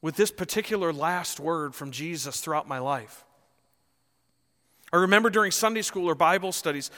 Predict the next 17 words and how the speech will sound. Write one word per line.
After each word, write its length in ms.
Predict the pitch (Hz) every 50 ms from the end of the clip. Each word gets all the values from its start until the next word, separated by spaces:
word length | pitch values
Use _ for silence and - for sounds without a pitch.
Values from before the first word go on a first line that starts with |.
| - - - -
talking 380 | - 202 214 208 - 220 202
about 240 | 175 180 175 175 -
these 260 | - 170 160 139 131
words 420 | 143 160 190 202 196 190 185 160 139
being 280 | 123 185 180 180 165
taken 400 | - - 196 196 190 - 185 175
at, 120 | 156 139 - - - - - -
at 120 | - 165 -
face 380 | - - 208 208 214 - -
value. 420 | - 170 151 151 160 147 120 110 - - _ _ _ _ _ _ _ _ _ _ _ _ _ _ _ _ _ _ _ _ _ _ _ _ _ _ _ _ _ _ _ _ _ _ _ _ _ _
What 160 | - 156 175 160
was 80 | 151
said 440 | - - - 185 190 202 208 190 160
is 140 | 151 135 -
what 160 | 170 175 -
was 160 | 170 143 135
meant, 480 | 147 165 202 214 165 127 117 - -